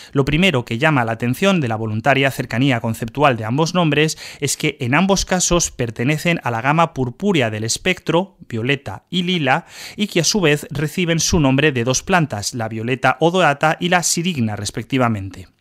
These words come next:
Ambos colores están vinculados por la tradición católica a la penitencia y las festividades de la Semana Santa,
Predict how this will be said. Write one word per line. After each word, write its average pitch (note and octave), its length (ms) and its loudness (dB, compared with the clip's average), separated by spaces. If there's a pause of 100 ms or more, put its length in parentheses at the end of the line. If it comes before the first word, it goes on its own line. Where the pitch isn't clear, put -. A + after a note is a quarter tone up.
(680)
Ambos E3 380 2
colores D#3+ 520 2
están A#2 320 0
vinculados D#3 540 2
por C3+ 140 0
la A#2+ 100 0
tradición A#2 440 -2
católica B2+ 500 0
a - 20 -6
la G#2 140 -8
penitencia D3+ 720 0
y G3 80 0
las F#3 160 0
festividades C3 600 0
de C3+ 60 -4
la A2+ 80 -2
Semana B2 320 -2
Santa, D3+ 420 0